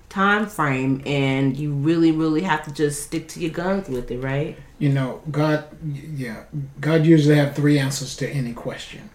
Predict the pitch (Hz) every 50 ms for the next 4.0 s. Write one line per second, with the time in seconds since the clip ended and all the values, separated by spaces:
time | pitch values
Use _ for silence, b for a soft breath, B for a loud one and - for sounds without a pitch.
0 | - - 240 247 190 151 143 143 - - - - 113 139 147 151 151 151 151 -
1 | - - - - - - - - 131 123 135 139 139 139 135 139 139 - - -
2 | - - - - 135 147 143 147 151 151 151 - 147 139 127 - - - - 147
3 | 151 147 180 156 143 156 - - - - - - - - - - 120 117 117